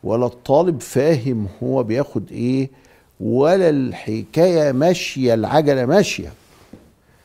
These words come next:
مش لغتهم يا إخوانا، ولا هي لغة بتدرس لوحدها بعمقها على حد،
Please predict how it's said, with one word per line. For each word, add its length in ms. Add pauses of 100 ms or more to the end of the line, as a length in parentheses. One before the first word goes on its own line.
(440)
مش 360
لغتهم 680
يا 80
إخوانا، 560 (800)
ولا 440
هي 340
لغة 440 (120)
بتدرس 1040
لوحدها 1040 (120)
بعمقها 1400 (1700)
على 560
حد، 400